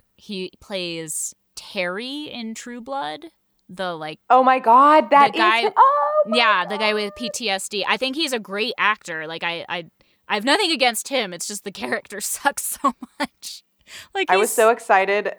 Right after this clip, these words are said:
Speaker 2: about you bringing him up that I, like, clipped the mic with my nail. So expect
Speaker 1: Yes.
Speaker 2: that.
Speaker 1: Yes, I can't wait.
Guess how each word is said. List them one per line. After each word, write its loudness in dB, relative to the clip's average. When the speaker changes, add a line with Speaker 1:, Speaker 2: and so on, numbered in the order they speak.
Speaker 2:
about 2
you -12
bringing -2
him -6
up -2
that 0
I, 2
like, -6
clipped -8
the -8
mic -8
with -10
my -12
nail. -14
So -8
expect -10
Speaker 1:
Yes. -2
Speaker 2:
that. -6
Speaker 1:
Yes, -2
I -14
can't -8
wait. -8